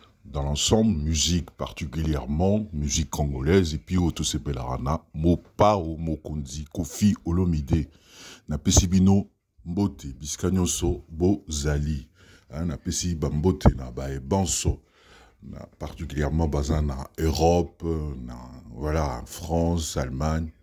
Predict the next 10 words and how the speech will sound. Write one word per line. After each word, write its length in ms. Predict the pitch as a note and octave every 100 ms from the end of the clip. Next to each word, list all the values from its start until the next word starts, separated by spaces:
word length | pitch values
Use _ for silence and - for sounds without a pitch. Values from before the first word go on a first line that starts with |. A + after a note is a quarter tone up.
| - - _ - - _ -
en 60 | D2
Amérique 360 | D2 D#2+ D2
du 140 | C#2 D#2
Nord, 240 | D#2 F2+
napesi 400 | D2 - D#2 -
mbote, 400 | D#2+ G2 F#2+ - G2+ G2 E2+
U 160 | F#2 F2+
S 280 | E2+ - F2+
A, 260 | F2+ F2
Canada, 680 | E2 C#2 C2 B1 D#2+ E2 F2